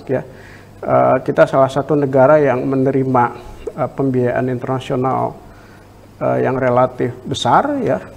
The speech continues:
Eh, termasuk juga dari, eh, project-projectnya, ya, yang kebanyakan memang, eh, project-project, eh, listrik. Nah, diantaranya ada juga yang masih, eh, apa, eh, menggunakan energi,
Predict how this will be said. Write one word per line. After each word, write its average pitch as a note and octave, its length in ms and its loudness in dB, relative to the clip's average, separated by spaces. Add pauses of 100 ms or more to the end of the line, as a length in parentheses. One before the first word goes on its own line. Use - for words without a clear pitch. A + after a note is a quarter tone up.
(380)
Eh, A#2+ 640 2 (880)
termasuk C#3 560 -2
juga D3+ 320 2
dari, B2+ 320 0
eh, B2 320 0
project-projectnya, B2+ 960 -4
ya, F#3+ 200 -6 (200)
yang A#2+ 80 -4
kebanyakan C3 480 0
memang, C#3+ 280 -2 (360)
eh, A#2+ 320 2
project-project, B2+ 840 -2 (120)
eh, A#2 480 -2 (160)
listrik. - 360 -4 (840)
Nah, C3+ 400 2
diantaranya D#3 720 6
ada C#3 80 2
juga C#3+ 480 2
yang C#3 240 -2
masih, D#3 400 -2 (160)
eh, A#2+ 480 2 (160)
apa, C3+ 240 0 (240)
eh, A#2 480 0 (160)
menggunakan C#3 480 0
energi, A#2+ 640 -2